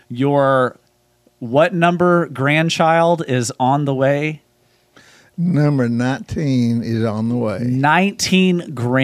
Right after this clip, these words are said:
Speaker 1: grandchildren. I cannot even fathom. I can't hardly, if they're listening, I'm sorry. I can't hardly remember my parents' birthdays. Uh, my wife and I don't have kids yet,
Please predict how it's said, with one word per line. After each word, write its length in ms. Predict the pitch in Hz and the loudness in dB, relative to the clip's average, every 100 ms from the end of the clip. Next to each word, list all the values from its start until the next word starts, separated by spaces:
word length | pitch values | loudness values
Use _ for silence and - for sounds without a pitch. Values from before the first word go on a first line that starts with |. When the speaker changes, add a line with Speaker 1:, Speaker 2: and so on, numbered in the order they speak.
| 139 135 131 | 2 2 0
Speaker 1:
grandchildren. 920 | 110 - 123 113 98 95 98 92 - - - | -2 -2 -2 -2 -6 -8 -8 -12 -16 -20 -2
I 220 | 139 156 160 | 2 2 2
cannot 480 | - 160 147 143 | -2 -2 0 0
even 260 | 147 135 127 | 0 -2 -4
fathom. 1080 | - - - 156 143 147 143 123 117 113 104 _ - | -6 -16 -8 0 2 2 0 0 -2 -4 -8 _ -2
I 160 | 160 214 | 0 0
can't 360 | - 240 202 | -2 -2 -2
hardly, 600 | - 165 165 151 165 151 | 0 0 0 -2 -4 -4
if 140 | - 135 | -4 -4
they're 180 | 127 | -2
listening, 380 | 120 120 117 101 | 0 -2 -2 -4
I'm 100 | 104 | -4
sorry. 340 | - 117 117 107 | -2 0 2 0
I 100 | 156 | -2
can't 240 | - - | -2 0
hardly 260 | 147 131 123 | 2 0 0
remember 460 | 117 117 120 110 101 | -4 -2 -4 -4 -8
my 140 | 101 | -10
parents' 640 | - - 131 160 127 - | -12 -8 -2 -2 -2 -6
birthdays. 800 | - 107 113 - 107 90 92 - - - - - | -10 -6 -6 -6 -8 -8 -8 -10 -12 -18 -20 -6
Uh, 200 | 127 127 | 0 2
my 160 | 127 151 | 4 4
wife 240 | 151 151 | 4 2
and 80 | 139 | 0
I 100 | 139 | 0
don't 180 | 139 135 | 0 0
have 240 | 139 131 - | 0 -2 -4
kids 340 | 143 131 - | -4 -4 -4
yet, 400 | 135 131 131 | 2 4 4